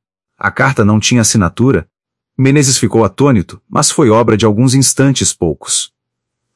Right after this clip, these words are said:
Sua índole generosa repelia a ideia de acreditar na revelação que acabava de ler.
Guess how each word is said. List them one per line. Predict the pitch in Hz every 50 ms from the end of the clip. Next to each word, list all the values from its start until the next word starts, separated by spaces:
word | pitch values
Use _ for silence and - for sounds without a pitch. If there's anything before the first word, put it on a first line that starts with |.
| _ _ _
Sua | - - - - 208 160 120
índole | 135 175 170 127 107 107 110 107
generosa | 101 110 117 110 101 98 104 110 110 92 95
repelia | 92 107 107 - 110 104 101 110
a | 107
ideia | 104 92 92 113 117 107 101 98 95
de | 92 98
acreditar | 107 98 - - 139 127 117 107 - - 113 113 113
na | 113 101
revelação | 98 113 110 120 117 107 95 - - 123 131
que | - 110
acabava | - - 92 92 92 101 95 95
de | 98 98
ler. | 85 78 73 -